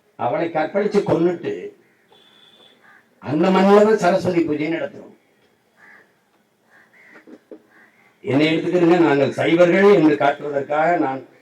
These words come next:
திருநீர் அணிய ஆரம்பிச்சேன். எனக்கு இந்த பழக்கம் இல்லை, இறை நம்பிக்கையற்றவன். ஆனால் இந்த பணியை செய்ய வரும்போது என் தலைவனுக்கும் கிடையாது.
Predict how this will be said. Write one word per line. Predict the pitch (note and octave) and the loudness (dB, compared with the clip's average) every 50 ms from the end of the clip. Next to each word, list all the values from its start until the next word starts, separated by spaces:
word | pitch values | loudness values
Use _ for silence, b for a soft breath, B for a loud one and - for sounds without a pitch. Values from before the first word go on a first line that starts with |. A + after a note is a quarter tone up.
| _ _ - | _ _ -2
திருநீர் | E3+ E3+ E3+ F3 F3+ F3 E3 | 0 2 4 4 6 4 4
அணிய | D#3 D#3 D3+ D3+ D3 | 4 4 2 2 2
ஆரம்பிச்சேன். | C#3+ C#3+ C3+ C3 - - - - - | 2 2 0 -2 -6 -10 -18 -14 -8
எனக்கு | - - C3+ C#3+ D3 | -6 -4 -4 -4 -4
இந்த | D3 C#3+ | -4 -4
பழக்கம் | C#3+ - C#3 C#3+ D#3+ D#3+ D#3 C#3 B2+ | -2 -2 -2 -2 -2 -4 -6 -6 -6
இல்லை, | C3+ D3 C#3+ - - - _ _ _ _ _ _ _ _ _ _ _ _ _ _ _ _ _ _ _ _ _ _ _ _ _ _ - | -4 -2 -2 -4 -4 -8 _ _ _ _ _ _ _ _ _ _ _ _ _ _ _ _ _ _ _ _ _ _ _ _ _ _ -6
இறை | A2+ C3 D3 D#3+ E3 E3 E3 D#3+ - - - - _ _ - B2+ | -4 -2 -2 0 0 0 0 0 -4 -6 -8 -20 _ _ -6 -4
நம்பிக்கையற்றவன். | C3+ C#3 D#3 D#3 E3 D#3+ D#3 D3 C#3 - - F3 E3+ D3+ C3 - - - _ _ _ _ _ _ _ _ _ _ _ _ _ | -2 -2 0 0 -2 -2 0 0 -2 0 2 2 2 2 0 -4 -8 -16 _ _ _ _ _ _ _ _ _ _ _ _ _
ஆனால் | - C#3 D#3 D#3+ D#3 | -4 -2 0 2 2
இந்த | D#3 D3 C#3 C3+ C3 | 2 2 2 2 0
பணியை | - - C#3+ D#3 F3+ F#3 F#3 F3 E3 | 2 2 2 4 4 6 4 4 4
செய்ய | D#3 D3+ D#3 D#3+ | 4 2 2 2
வரும்போது | D#3 D3+ C#3+ C#3+ D3+ E3 - - | 0 0 -2 -2 -4 -4 -6 -6
என் | - D3 E3 D#3+ D#3 | -4 -2 0 2 2
தலைவனுக்கும் | D#3 D#3 D3 F3 F#3+ F#3 F#3 G3 F#3 G#3+ G#3 | 2 2 2 2 2 0 0 0 0 0 2
கிடையாது. | F#3+ E3 D#3+ C3 - - - - | 2 2 2 2 0 -4 -10 -20